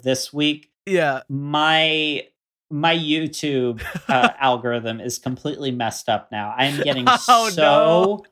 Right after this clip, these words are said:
Speaker 2: no.
Speaker 1: much Joe Rogan that I do not
Speaker 2: Oh,
Speaker 1: want.
Speaker 2: God. <laughs> Oh, man, you, you broke the algorithm. Now they think you're, you're, you wanna, you wanna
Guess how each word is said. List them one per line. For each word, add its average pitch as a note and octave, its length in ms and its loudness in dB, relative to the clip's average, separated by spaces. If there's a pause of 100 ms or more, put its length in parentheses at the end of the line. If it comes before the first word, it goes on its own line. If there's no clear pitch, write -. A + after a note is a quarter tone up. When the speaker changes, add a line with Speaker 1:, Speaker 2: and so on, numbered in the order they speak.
(180)
Speaker 2:
no. C#3 80 -6
Speaker 1:
much C#3+ 460 2
Joe B2+ 440 0
Rogan A#2+ 600 0
that A2 100 -4
I G#2+ 100 0
do G#2+ 160 0
not F3 320 4
Speaker 2:
Oh, - 60 -16
Speaker 1:
want. G#2+ 260 -8
Speaker 2:
God. F3 480 -8 (400)
<laughs> A3 200 4 (1300)
Oh, F3+ 440 6
man, E3 440 4
you, D#3+ 180 0
you E3+ 160 -2
broke F3+ 320 2
the E3+ 140 2
algorithm. C#3+ 640 2
Now C#3+ 140 2
they D3 100 0
think D3 240 -6
you're, C3+ 320 -2
you're, C3+ 240 -6
you C#3+ 160 -6
wanna, C3+ 400 0
you C#3 140 -12
wanna D3 200 0